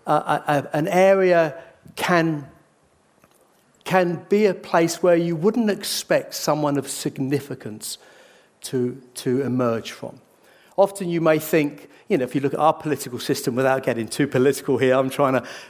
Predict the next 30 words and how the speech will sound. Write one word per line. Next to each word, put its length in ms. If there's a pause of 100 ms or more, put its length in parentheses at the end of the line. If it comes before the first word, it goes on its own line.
steer 300
away 300
from 200
that, 260
but 160
you, 220 (160)
you 80
know, 120
many 380
will, 220 (300)
of 160
our 160
politicians 1040 (400)
go 200
th-, 140 (100)
uh, 40
uh, 600
uh, 440
we 180
discover, 560
go 240
through 180
a 40
particular 340
school 680 (200)
or 120
particular 400
university 880
or 60
particular 640